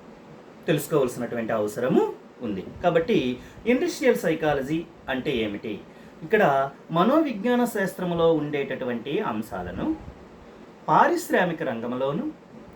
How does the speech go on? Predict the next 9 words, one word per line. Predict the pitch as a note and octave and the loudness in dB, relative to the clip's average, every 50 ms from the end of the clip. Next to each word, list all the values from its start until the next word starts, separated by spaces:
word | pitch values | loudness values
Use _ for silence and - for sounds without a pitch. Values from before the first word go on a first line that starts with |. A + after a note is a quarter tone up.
| - - - - - C#3 C#3 D3+ | -20 -20 -18 -16 -12 0 4 6
వ్యాపార | D#3+ F#3 A3+ C#4+ - D#4+ D4 D4 C#4+ C4 B3 D3+ | 6 8 6 6 4 4 4 4 4 4 2 0
రంగంలోను | C3 B2+ B2+ D3 D3 D3 D3 D3 D3 D#3 G#3+ D4+ D#4 - - - - - - - - - - - G#3+ | -2 -2 -4 -4 -2 0 0 0 0 0 -2 -2 -4 -6 -8 -16 -20 -20 -20 -20 -20 -20 -4 0 2
పనిచేసేటటువంటి | A3 C4 D#4+ E4+ - F4+ E4+ D#4+ - D4+ C#4 B3 G3+ F#3 - - D#3+ D3+ C#3 B2 - F3 E3+ E3 C3+ A2+ - - - - - - - - - - | 4 4 4 2 2 0 0 0 0 0 0 0 0 -2 -2 -2 -2 -2 -4 -4 -2 0 0 0 0 -2 -6 -12 -18 -20 -20 -20 -20 -4 0 4
కార్మికులకి | F3 F#3 A3+ C#4+ D#4 D4+ B3+ - - D3 A#2+ A2+ G2+ - G#2+ - - - - - - - - - - - E3 | 6 6 6 6 4 4 0 0 0 -2 -4 -4 -6 -8 -12 -16 -16 -20 -20 -20 -20 -20 -20 -20 -8 -4 -2
అన్వయం | E3+ F#3 A3 B3+ C4 A#3+ G3 E3 D#3 - | 0 2 4 4 4 4 4 2 0 -2
చేయడం | D3+ C3 A#2+ A2+ A2+ B2 B2 A2+ | -2 -4 -2 -2 -2 -2 -4 -4
అనేటటువంటిది | G#2+ A2 A2+ G#2+ - G2+ A#2 A#2 A#2 A#2+ A#2+ D#3 E3 C#4 B3 D3 A#2+ A#2 B2 C3 D3 D#3 D#3 - - - - - E3 F3 E3+ | -4 -4 -6 -6 -6 -8 -6 -6 -6 -4 -2 -2 -2 0 0 0 0 0 -2 -2 -4 -4 -6 -8 -14 -20 -18 -6 -2 2 2
ఈ | D3+ B2+ A#2+ A#2+ B2+ C3 C#3+ D3+ D#3 - - - - - - - - - - | 4 4 4 2 0 -2 -4 -8 -10 -12 -16 -20 -20 -20 -20 -20 -16 -2 2
పారిశ్రామిక | E3 E3 F#3 G3+ A3+ A3 - F#3+ F3 D#3+ D3+ D3 - | 4 4 6 4 2 -2 -2 0 0 0 0 -2 -4